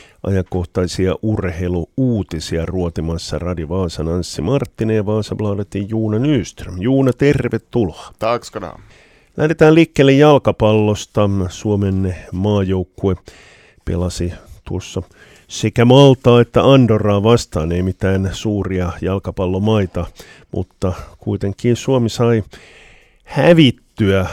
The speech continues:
Speaker 1: Maltalle nolla yksi lukemin. Tosin Malta piti maanantaina myöskin Puolaa tiukilla, ja vasta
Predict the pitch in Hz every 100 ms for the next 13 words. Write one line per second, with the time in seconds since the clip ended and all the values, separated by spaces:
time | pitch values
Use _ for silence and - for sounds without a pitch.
0 | - 104 120 117 104 - 92 92 92 92
1 | - - 92 98 104 101 92 90 90 95
2 | - - 87 87 - 110 110 110 120 -
3 | 92 85 85 78 - - - - _ _
4 | _ 107 123 - 143 117 113 - 113 117
5 | 123 120 117 113 110 135 143 120 - 107
6 | 107 107 - 104 107 - 117 - 160 175
7 | 110 92 87 85 - - _ - 110 98
8 | 87 90 85 87 95 98 -